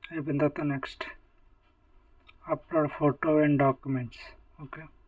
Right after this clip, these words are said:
చేస్తే నేను already క్యాస్ట్ అప్‌లోడ్ చేశాను కనుక క్యాస్ట్ చూపిస్తుంది ఇక్కడ. ఇది ఒకసారి చూసుకోండి,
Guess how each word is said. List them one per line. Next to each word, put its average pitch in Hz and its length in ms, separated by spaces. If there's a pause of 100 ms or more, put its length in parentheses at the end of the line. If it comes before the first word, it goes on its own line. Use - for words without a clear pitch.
(2250)
చేస్తే 175 340 (2500)
నేను 156 300
already 139 340
క్యాస్ట్ 143 320
అప్‌లోడ్ 131 320
చేశాను 135 380
కనుక 143 160 (100)
క్యాస్ట్ 135 300
చూపిస్తుంది 123 520
ఇక్కడ. 120 160 (4000)
ఇది 165 180
ఒకసారి 139 320
చూసుకోండి, 147 640